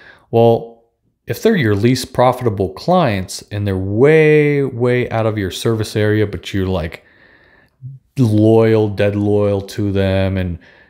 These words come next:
uh, you know, it's Missus Jones and sh-, she's been your client for ten years, and, you know, sometimes you just gotta let 'em go. Or sometimes you just actually have to price out how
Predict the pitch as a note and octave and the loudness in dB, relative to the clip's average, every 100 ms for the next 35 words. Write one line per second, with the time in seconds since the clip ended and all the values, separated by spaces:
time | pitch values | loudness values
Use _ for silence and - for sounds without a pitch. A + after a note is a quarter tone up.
0 | _ _ - F#2 F#2 F#2 F2 E2 - - | _ _ -6 -2 -2 0 -2 -2 -6 -6
1 | G2 G2+ G2 F#2+ G#2 G#2 A#2+ F#2+ F2+ G2+ | -4 -2 0 0 -2 -2 0 -2 0 2
2 | G2 F#2+ F#2 F2+ F2+ F2+ F2 - - - | 2 2 0 -4 -6 -8 -10 -14 -10 -6
3 | G2+ G2+ G2+ G2 - F#2 F#2 F#2+ F2+ F#2 | -4 -2 -4 -4 -4 -2 -2 -2 -4 -4
4 | F2+ - - G2+ G2 F#2 F#2+ F#2 F2+ F2 | -4 -6 -4 -2 0 0 0 0 0 -2
5 | F2 E2 - - - - - G2+ F#2+ F2+ | -6 -8 -10 -18 -20 -20 -6 -2 0 0
6 | F2 - _ _ _ _ _ _ - - | -2 -6 _ _ _ _ _ _ -18 -2
7 | C3+ D#3+ F3+ B2 G#2 G2 - F#2 F#2 F#2+ | -2 2 0 0 -2 -2 -2 -2 0 2
8 | F#2 E2+ F#2 G#2 D#2+ - _ _ - - | 0 0 0 0 -2 -10 _ _ -20 -20
9 | _ - C3+ G#2 F2+ F#2 _ - C#3 F3+ | _ 2 4 4 0 -8 _ -4 -2 -2
10 | A2+ F2+ - G2 F#2+ - G2+ - G#2+ G2 | -4 -4 -6 -8 -8 -4 -4 -2 -2 -2
11 | G#2 - - - C3 C3 - - B2+ C#3 | -2 -4 -10 -2 2 2 0 -4 -2 0
12 | F#2 - - _ - B2 C3+ | -2 -6 -20 _ -8 0 2